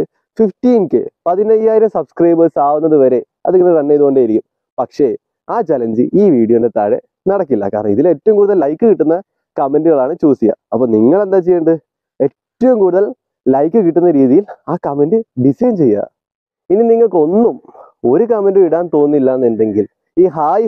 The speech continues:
ഹോയ്, ഉമ്മ്, ആ, എച്ച്, ബ്ര് അതൊന്നും നടക്കില്ല. എന്തെങ്കിലും ഒരു sentence പോലെ emojis നിങ്ങൾക്ക് ഇടാം, പക്ഷെ ഇമോജീസും വേണ്ട. കാരണം like ചെയ്യാൻ തോന്നുന്ന രീതിയിലുള്ള കമന്റ്.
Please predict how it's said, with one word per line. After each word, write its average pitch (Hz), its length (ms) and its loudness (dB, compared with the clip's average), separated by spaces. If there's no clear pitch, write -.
ഹോയ്, 185 240 2
ഉമ്മ്, 185 200 2
ആ, - 20 -2
എച്ച്, - 220 -2
ബ്ര് 156 240 0
അതൊന്നും 196 300 -2
നടക്കില്ല. 151 340 -2
എന്തെങ്കിലും 254 320 0
ഒരു 226 140 -2
sentence 170 420 0
പോലെ 104 140 -2
emojis 233 680 2
നിങ്ങൾക്ക് 233 360 0
ഇടാം, 170 220 -2
പക്ഷെ 170 240 -4
ഇമോജീസും 226 500 0
വേണ്ട. 120 180 0
കാരണം 147 260 -2
like 202 180 -6
ചെയ്യാൻ 233 220 -2
തോന്നുന്ന 202 300 2
രീതിയിലുള്ള 165 340 2
കമന്റ്. 113 260 -4